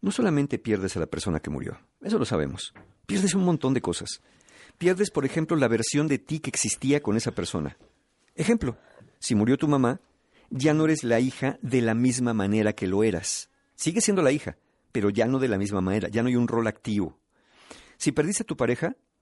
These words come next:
de alguna manera perdiste tu identidad como parte de esa pareja que se fue, perdiste un rol, un rol, eh, completo de tu vida. Luego,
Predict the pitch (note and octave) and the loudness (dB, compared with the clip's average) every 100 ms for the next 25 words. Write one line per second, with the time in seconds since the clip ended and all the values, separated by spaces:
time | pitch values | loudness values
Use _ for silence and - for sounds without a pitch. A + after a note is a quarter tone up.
0 | _ _ _ A2+ A2+ B2+ A#2 A2+ A#2 A2 | _ _ _ -4 2 2 2 2 0 -2
1 | G2+ A2+ A#2+ G2+ F2+ F#2 G2+ G2+ A2+ G#2 | -6 -6 -6 -2 -2 -2 0 0 0 -2
2 | F2+ G#2 G2 F#2 F#2+ G#2 F#2 F2+ G#2+ F#2+ | -2 -2 -2 -4 -4 -4 -2 -2 -4 -6
3 | E2 G2 - G#3 - _ _ _ G#2 G#2+ | -4 -4 -2 -4 -6 _ _ _ -4 -4
4 | - A2+ A2 A#2 C3 - _ _ _ _ | -2 -2 0 0 0 -6 _ _ _ _
5 | - A#2 A2 A#2 B2 - A2 F#2+ F#2 F2+ | -2 0 2 2 0 -4 0 2 0 -4
6 | - _ - G#2+ G#2 A#2 A2+ A2 G#2+ G2+ | -14 _ -4 -4 0 2 2 2 0 0
7 | G#2+ A2 G2 F#2 - _ _ _ _ - | -2 -2 -2 -4 -12 _ _ _ _ -20
8 | - - _ - G3+ D3+ | -20 -20 _ 0 2 0